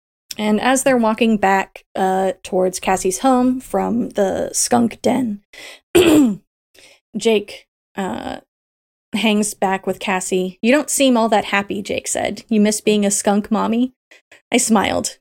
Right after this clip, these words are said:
"No. I mean, yes, a little, but that's not it."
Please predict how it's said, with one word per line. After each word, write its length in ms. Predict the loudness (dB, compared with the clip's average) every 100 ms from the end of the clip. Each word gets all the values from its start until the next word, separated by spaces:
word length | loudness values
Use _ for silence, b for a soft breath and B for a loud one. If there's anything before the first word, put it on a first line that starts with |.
| 2
"No. 500 | 4 6 2 0 -6 _
I 80 | 0
mean, 420 | 2 2 0 -4 -10 -4
yes, 320 | -2 0 -2
a 80 | 0
little, 300 | 0 -2 -4
but 140 | -2
that's 220 | 0 -2 -4
not 160 | -8
it." 200 | -8 -10